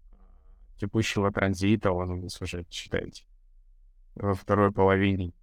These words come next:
Присоединяйтесь, делитесь. Батюшка, может, тебе есть что сказать? Ты же человек опытный в дизайне. Не знаю, как в любимом дизайне.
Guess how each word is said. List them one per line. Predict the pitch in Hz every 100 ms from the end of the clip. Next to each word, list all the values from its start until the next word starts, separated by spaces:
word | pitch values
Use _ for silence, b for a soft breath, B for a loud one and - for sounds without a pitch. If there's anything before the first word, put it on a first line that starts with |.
| _ _ -
Присоединяйтесь, | 101 - 98 98 92 107 113 95 -
делитесь. | 98 104 107 85 - - - - - - - - - - - - - - _ - -
Батюшка, | 98 101 - -
может, | 98 98 -
тебе | 95 92 107
есть | 120 107
что | - 104
сказать? | - 101 98 98 - - - _ - - - -
Ты | 98
же | 92
человек | 95 - 95 98 98
опытный | 113 110 104 101 101 _ _ - - - - - - - _ - - _ - - - -
в | 104
дизайне. | 101 107 104 107 104 98
Не | 101
знаю, | - 139 104
как | - -
в |
любимом | 131 110 110 117 104 98
дизайне. | 104 95 104 104 101